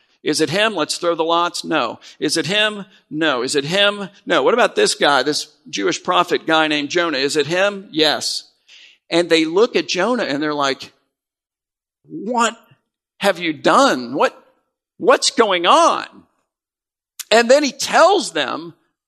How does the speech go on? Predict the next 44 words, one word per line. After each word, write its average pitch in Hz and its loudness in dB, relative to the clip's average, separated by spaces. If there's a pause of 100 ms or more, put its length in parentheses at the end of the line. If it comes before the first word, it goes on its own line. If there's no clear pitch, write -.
(180)
that 233 4
he's 214 0
running 180 2
from 208 -2
the 190 4
God, 175 2 (380)
not - -8
just - -6
of 220 -8
the 262 -6
land, 185 -6 (580)
but 226 4
of 285 4
the 254 -6
sea. 190 0
How 214 -4
dumb 226 2
is 147 -2
that? 95 -6 (3000)
"Oh, 285 -12
my 202 -6
God 185 4
is 156 -2
the 165 -2
God 165 2
of 156 -8
the 165 -2
land 175 0
and 180 -4
the 175 -4
sea, 135 -2
so 135 -4
I 139 -4
just - -14
thought 143 -6
I'd 131 -10
get 151 -4
on 147 -4
the 139 -4
boat 151 -2
with 127 -8
you 160 -8
guys, 139 -6
and 104 -20